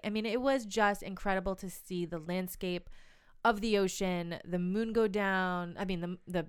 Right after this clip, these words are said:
sun go down, the moon rise, and seeing the stars with the kids. I can close my eyes and,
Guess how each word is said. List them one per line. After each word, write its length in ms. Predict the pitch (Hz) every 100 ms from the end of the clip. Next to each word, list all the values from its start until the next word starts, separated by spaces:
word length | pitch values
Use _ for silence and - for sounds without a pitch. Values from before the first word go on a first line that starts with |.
| -
sun 260 | 247 240
go 100 | 240
down, 320 | 214 202 196
the 60 | 180
moon 280 | 175 202 196
rise, 760 | 190 175 175 170 165 175 - -
and 160 | 175
seeing 220 | 190 202
the 60 | 190
stars 320 | - 185 175
with 100 | 175
the 60 | 175
kids. 420 | - 175 160 - - - - _ - - - -
I 380 | 226 240 254 247 -
can 120 | 226
close 180 | 214 226
my 200 | 214 196
eyes 120 | 196
and, 220 | 185 175